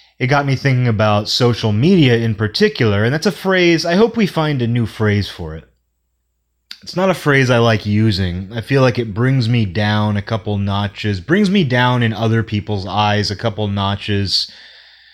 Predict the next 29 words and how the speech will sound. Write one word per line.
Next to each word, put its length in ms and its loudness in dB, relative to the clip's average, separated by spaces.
in, 160 -4
in 100 0
other 180 4
people's 360 -2
ears. 640 0
It 140 -8
brings 260 0
me 140 0
down 280 0
a 60 -2
couple 300 -4
notches 560 -4
when 120 -2
they 100 -2
hear 240 0
me 160 -2
say 580 -4
the 80 -6
word 360 0
social 520 -2
media, 720 0
but 100 -2
I 80 0
don't 160 0
know 120 -2
what 140 0
else 200 -4
to 120 -16
say 440 -4